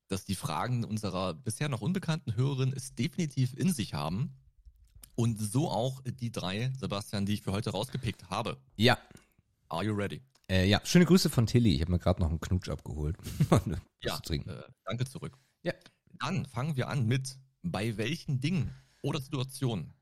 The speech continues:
Speaker 1: spürst du, dass du unsicher wirst? Eine sehr, sehr spannende Frage.
Speaker 2: Oh.
Speaker 1: Wenn du ein bisschen überlegen willst, ich
Speaker 2: Bei
Speaker 1: hab sofort ein Beispiel, was niemanden überraschen würde.
Speaker 2: Mach mal.
Speaker 1: Ähm, ich werde sehr oft unsicher,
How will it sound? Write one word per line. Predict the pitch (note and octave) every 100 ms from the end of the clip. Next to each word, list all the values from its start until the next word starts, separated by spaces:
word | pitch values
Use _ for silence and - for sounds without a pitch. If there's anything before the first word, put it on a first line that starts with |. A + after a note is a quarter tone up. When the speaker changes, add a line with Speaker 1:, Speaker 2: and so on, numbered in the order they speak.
| _
Speaker 1:
spürst | - - D3 F#3 - -
du, | D#3+ F3 _ _ _
dass | A#2+ -
du | A#2+
unsicher | - C3+ F3 C3+ F2+ C#2+ C2+
wirst? | - - - _ _ _
Eine | C#2+ C#2+ C2
sehr, | - F2+
sehr | C#2+ -
spannende | - - -
Frage. | - D#2+
Speaker 2:
Oh. | A2+ A#2 F2 C#2+ C2 B1+ B1+ - - - - - _ _ _ _ _ _ _ _ _ - -
Speaker 1:
Wenn | G#2
du |
ein |
bisschen | G#2 -
überlegen | G#2+ F#2 G2 C3
willst, | C3 C3
ich | F#2+
Speaker 2:
Bei | E2+
Speaker 1:
hab | E2
sofort | - F#2 G2+
ein | _ F2+
Beispiel, | G2 F#2+
was | F2 G#2
niemanden | G#2+ F2+
überraschen | D#2+ E2+ G#2+ A2
würde. | G#2+ - _
Speaker 2:
Mach | C#3 G#2
mal. | F2+ - _ _ _
Speaker 1:
Ähm, | F2+ E2+ E2+ D2+ - _ _
ich | G2+ -
werde | G2 F#2+
sehr | G#2+ G2+
oft | -
unsicher, | - C3 B2+ B2+ B2 C3